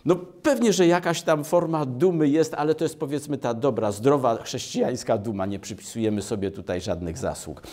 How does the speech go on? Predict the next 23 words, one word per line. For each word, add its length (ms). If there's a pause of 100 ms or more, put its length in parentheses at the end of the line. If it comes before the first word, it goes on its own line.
(160)
Ale 120
jesteśmy 360
szczęśliwi, 720 (500)
prawda, 340
że 120
się 140
stało. 520 (1200)
I 80
ta 160
matka 540 (340)
jest 200
świadoma 600
tego, 480 (160)
ona 240
jeszcze 400
nie 180
może 260
być 220
pewna 680
tego, 320
co 140
się 180
stanie, 560